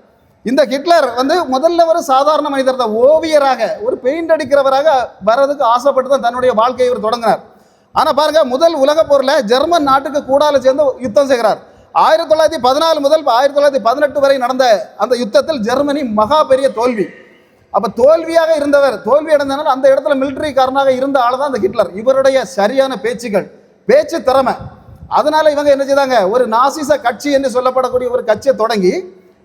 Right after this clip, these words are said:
இவர் என்ன செய்தார் அப்படின்னு சொன்னா, அதுல வந்து தலைவரானார். கடைசியில ஜெர்மனிக்கே அதிபராக மாறினார். அப்ப இப்படி மாறின போது இவருக்கு இருந்த பிரச்சனை என்ன அப்படின்னா, அந்த இடத்துல ஐந்து லட்சம் யூதர்கள் இருந்தாங்க. யார் இருந்தா?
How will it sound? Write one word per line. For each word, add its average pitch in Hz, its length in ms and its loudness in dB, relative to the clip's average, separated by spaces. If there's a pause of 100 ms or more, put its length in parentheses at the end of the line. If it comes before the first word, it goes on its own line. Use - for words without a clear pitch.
இவர் 247 180 2
என்ன 262 200 2
செய்தார் 285 280 2
அப்படின்னு 254 200 -2
சொன்னா, 269 200 -2
அதுல 247 220 2
வந்து 262 300 0
தலைவரானார். 254 520 2 (420)
கடைசியில 254 440 0
ஜெர்மனிக்கே 262 720 0 (580)
அதிபராக 247 540 0
மாறினார். 185 340 0 (320)
அப்ப - 160 -2
இப்படி 262 500 0 (420)
மாறின 277 420 2
போது 277 200 2
இவருக்கு 277 260 -2
இருந்த 277 180 0
பிரச்சனை 285 360 -2
என்ன 269 180 0
அப்படின்னா, 247 280 -2
அந்த 247 120 0
இடத்துல 247 220 -2
ஐந்து 262 360 0
லட்சம் 254 260 0
யூதர்கள் 240 420 -2
இருந்தாங்க. 185 460 -2
யார் 202 120 2
இருந்தா? 254 420 -4